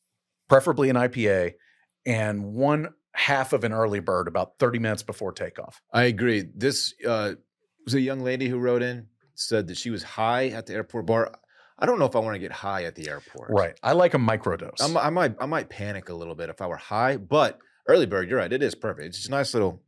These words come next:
Speaker 2: just ease, ease you into it, you know?
Speaker 1: The, the last time, uh, I flew with my wife, I walked back, I, I disappeared for a little while. I went and got a sandwich. I had a beer. Uh, I came back and she goes, "Wh-, what's that look on your face?" And I said,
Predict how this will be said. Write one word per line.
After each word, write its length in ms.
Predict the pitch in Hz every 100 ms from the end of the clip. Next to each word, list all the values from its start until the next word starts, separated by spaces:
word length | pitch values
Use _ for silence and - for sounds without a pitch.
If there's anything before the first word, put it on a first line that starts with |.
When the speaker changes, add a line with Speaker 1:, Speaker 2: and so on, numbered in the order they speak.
| _ _ -
Speaker 2:
just 180 | 92 -
ease, 340 | 117 92 85
ease 200 | 104 120
you 120 | 98 95
into 300 | 92 - 65
it, 100 | -
you 100 | -
know? 80 | 120
Speaker 1:
The, 220 | 135 131 - -
the 200 | 143 139
last 300 | 147 147 -
time, 280 | 139 123 110
uh, 200 | 104 -
I 60 |
flew 200 | 113 143 131
with 140 | 107
my 80 | 104
wife, 300 | 107 113 110
I 60 |
walked 420 | 98 95 110 110 -
back, 340 | 107 110 -
I, 220 | 113 101 - _ 107
I 140 | 107 - - -
disappeared 520 | 139 - - 123 110
for 80 | 113
a 20 |
little 200 | 107 104
while. 300 | 104 101 101
I 60 | 101
went 200 | 101 101
and 60 |
got 140 | 104 98
a 40 |
sandwich. 580 | - 170 139 131 113 -
I 100 | 98
had 180 | 98 110
a 20 |
beer. 340 | 95 107 98 92 - - - _ -
Uh, 340 | 95 92 90 90 _ -
I 80 |
came 260 | 107 117 104
back 380 | 98 95 92 - - _ _ _ -
and 160 | 104
she 80 | -
goes, 200 | - 98
"Wh-, 180 | 98 - -
what's 180 | -
that 160 | 381 403
look 180 | 139 175
on 100 | 90
your 80 | 82
face?" 340 | - - -
And 80 | 92
I 40 |
said, 280 | 92 110 92